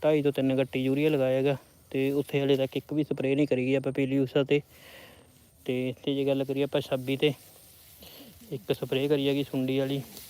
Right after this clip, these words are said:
ਤੇ ਪੀਲੀ ਊਸਾ 'ਤੇ ਆਪਾਂ ਅੱਜ ਦੂਜੀ ਸਪਰੇਅ ਕਰ ਰਹੇ ਹਾਂ ਤੇਲੇ ਤੋਂ। ਤੇ ਪਹਿਲਾਂ ਆਪਾਂ ਕਰੀ ਸੀਗੀ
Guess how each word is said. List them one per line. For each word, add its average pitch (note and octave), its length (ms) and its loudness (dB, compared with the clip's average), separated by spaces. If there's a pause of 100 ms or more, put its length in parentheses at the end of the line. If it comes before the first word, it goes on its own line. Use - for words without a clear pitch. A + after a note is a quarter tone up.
(1600)
ਤੇ C#3 260 0
ਪੀਲੀ C#3+ 240 0
ਊਸਾ C#3 240 -2
'ਤੇ C#3 100 -2
ਆਪਾਂ C#3 200 -2
ਅੱਜ C3+ 120 -4
ਦੂਜੀ C3+ 300 -6
ਸਪਰੇਅ D3 300 0
ਕਰ D#3+ 100 0
ਰਹੇ D3 160 0
ਹਾਂ D3 60 -2
ਤੇਲੇ C#3+ 320 0
ਤੋਂ। D3+ 160 0 (720)
ਤੇ C3 160 -2
ਪਹਿਲਾਂ C3+ 300 2
ਆਪਾਂ C#3+ 200 -2
ਕਰੀ C#3 260 -2
ਸੀਗੀ D3 240 -2